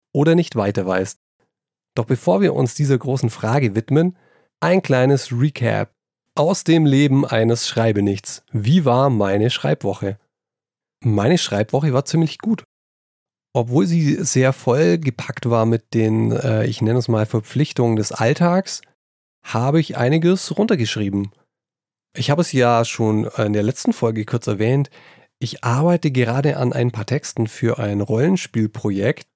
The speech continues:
Es geht im Grunde um eine Figurenentwicklung, wie man sie für jeden Roman machen würde oder auch für jede Kurzgeschichte oder jedes Theaterstück.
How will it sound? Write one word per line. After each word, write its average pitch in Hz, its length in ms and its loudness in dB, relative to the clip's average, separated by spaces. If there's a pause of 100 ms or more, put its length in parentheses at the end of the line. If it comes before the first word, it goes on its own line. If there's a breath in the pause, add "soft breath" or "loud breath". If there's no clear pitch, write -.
(460)
Es 131 160 -2
geht 185 160 2
im 190 100 2
Grunde 170 340 4
um 139 120 2
eine 127 200 4
Figurenentwicklung, 113 1120 0
wie 113 120 0
man 127 240 2
sie 117 260 0
für 117 460 2
jeden 123 320 2
Roman 107 420 0
machen 107 340 -2
würde 107 320 0
oder 104 220 -2
auch 107 220 -2
für 104 320 -2
jede 107 240 -2
Kurzgeschichte 131 720 -2
oder 104 120 0
jedes 113 340 -2
Theaterstück. - 760 -4